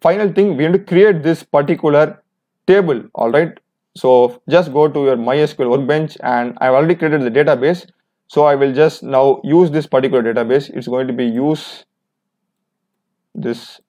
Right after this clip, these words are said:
database, all right? So I will just use this. Yeah,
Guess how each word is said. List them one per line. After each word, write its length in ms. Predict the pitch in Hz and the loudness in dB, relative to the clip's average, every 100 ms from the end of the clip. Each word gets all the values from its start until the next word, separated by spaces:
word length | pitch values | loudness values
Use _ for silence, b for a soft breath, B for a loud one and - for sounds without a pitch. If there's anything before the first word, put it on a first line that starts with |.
| _ | _
database, 1300 | 110 113 117 117 117 113 120 120 - - - _ _ _ | -12 -4 -4 -2 -4 -4 -8 -10 -18 -20 -20 _ _ _
all 120 | 143 | -14
right? 200 | 143 143 | -10 -10
So 140 | - 120 | -6 -4
I 40 | |
will 100 | 113 | -4
just 280 | 120 127 - | -4 -6 -8
use 220 | 139 151 | -6 -6
this. 440 | 131 156 151 - _ _ _ _ _ _ _ _ _ _ - | -2 -2 -4 -14 _ _ _ _ _ _ _ _ _ _ -2
Yeah, 260 | 131 147 | 0 0